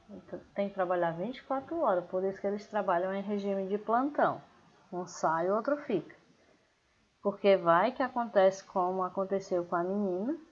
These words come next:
ficar com febre de madrugada, precisar do hospital. Lá no hospital temos o médico, o enfermeiro, e et cetera, né? Anestesista, aquela pessoa que,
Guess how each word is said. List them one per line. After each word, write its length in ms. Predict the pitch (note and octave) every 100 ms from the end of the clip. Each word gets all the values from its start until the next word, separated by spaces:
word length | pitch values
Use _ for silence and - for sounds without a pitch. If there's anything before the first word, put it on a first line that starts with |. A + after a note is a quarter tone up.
| _ _ _ _ _ -
ficar 180 | F3+
com 160 | F3 F#3
febre 360 | - F3+ E3 E3+
de 120 | E3
madrugada, 680 | D#3 D3+ A3 A3 E3+ G3+
precisar 500 | - G3 F#3+ F#3 F3+
do 120 | E3 E3+
hospital. 600 | F3+ - D4 C4 E3 - - - - - _ -
Lá 100 | E3+
no 120 | E3+
hospital 440 | E3+ F3+ E3+ D#3+
temos 380 | E3 D#3 D#3 -
o 80 | A#3
médico, 500 | B3+ A3 G3 G3 -
o 40 |
enfermeiro, 1040 | D3 - - B3+ A#3 A3 G#3 G3+ G3 F#3+ F#3+ - _ _ _ _ _ _ _ _ _ _ -
e 120 | F#3
et 180 | F3 F3+
cetera, 540 | - G#3 - - -
né? 160 | D3+ F3+
Anestesista, 960 | G#3 E3+ D#3+ - G3 G3+ G#3 G#3 G#3 D#3+
aquela 260 | - D#3+
pessoa 300 | E3+ F3 E3+
que, 280 | E3+ E3+ -